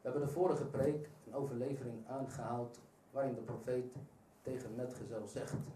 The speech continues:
de Ashaj, Abdul Qais, hij zegt tegen hem: "In jou zijn twee eigenschappen te vinden die Allah subhanahu wa ta'ala lief heeft."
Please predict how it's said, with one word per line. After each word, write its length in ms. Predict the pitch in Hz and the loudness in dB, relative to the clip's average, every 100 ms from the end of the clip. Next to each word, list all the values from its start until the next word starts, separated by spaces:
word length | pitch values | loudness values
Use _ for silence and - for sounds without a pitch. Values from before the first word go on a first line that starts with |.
| - | -12
de 100 | - | -12
Ashaj, 300 | - - - - - - - - - - - - - | -4 -2 -2 -6 -18 -20 -20 -20 -20 -20 -20 -20 -14
Abdul 240 | - 120 110 | -6 -4 -2
Qais, 440 | 123 131 123 - - - - - | 2 2 0 -6 -18 -20 -20 -16
hij 120 | - | -8
zegt 260 | 117 151 - | 0 0 0
tegen 280 | 127 120 117 | -2 -2 0
hem: 320 | 123 123 - - - - - - - - - - | -2 -2 -8 -16 -20 -20 -20 -20 -20 -20 -20 -10
"In 120 | 127 | -2
jou 260 | 131 147 147 | 4 6 6
zijn 240 | 127 120 | 4 0
twee 300 | - 139 139 | 2 4 4
eigenschappen 580 | 123 117 - - 123 - | 2 -2 -4 -4 -4 -2
te 100 | - | -4
vinden 480 | - 123 117 117 - - - | -2 -2 0 -4 -6 -14 -8
die 140 | 117 | -4
Allah 280 | 131 127 - | -2 0 -2
subhanahu 520 | - - 123 120 117 | -4 -2 0 0 -4
wa 80 | 110 | -8
ta'ala 580 | - 107 123 120 117 - - - - | -2 2 2 2 0 -4 -12 -20 -14
lief 320 | 117 131 120 | -4 -4 -4
heeft." 440 | 98 90 - - | -8 -10 -14 -20